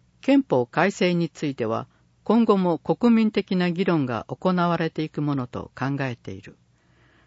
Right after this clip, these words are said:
カジノ事業については、大阪府、大阪市において、行政、議会でこれからも議論されていくものだと理解している。要望。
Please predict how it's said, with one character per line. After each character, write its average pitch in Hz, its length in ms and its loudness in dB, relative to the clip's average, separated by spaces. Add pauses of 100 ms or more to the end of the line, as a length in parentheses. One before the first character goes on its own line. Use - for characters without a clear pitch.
(220)
カ 180 160 -4
ジ 240 120 2
ノ 240 160 6
事 226 140 -2
業 165 180 4
に 120 120 -2
つ - 180 -10
い 127 100 -6
て 123 100 -6
は、 113 240 -4 (320)
大 156 120 0
阪 185 380 -2
府、 - 360 -12
大 170 140 0
阪 214 340 -2
市 - 140 -2
に 120 120 -2
お 123 100 -2
い 123 80 -6
て、 123 280 -6 (360)
行 175 180 0
政、 180 440 0
議 208 140 -8
会 175 260 -2
で 104 260 -6
こ - 120 -6
れ 202 100 0
か 208 160 0
ら 196 80 0
も 120 240 -2
議 160 140 -2
論 170 180 4
さ 147 140 0
れ 156 100 -2
て 151 140 -4
い 151 60 -6
く - 100 -8
も 147 160 0
の 139 100 -2
だ 123 140 -6
と - 200 -10 (120)
理 180 100 -2
解 117 260 -6
し - 120 -16
て 110 100 -8
い 104 100 -8
る。 - 140 -20 (1120)
要 160 260 0
望。 135 340 -2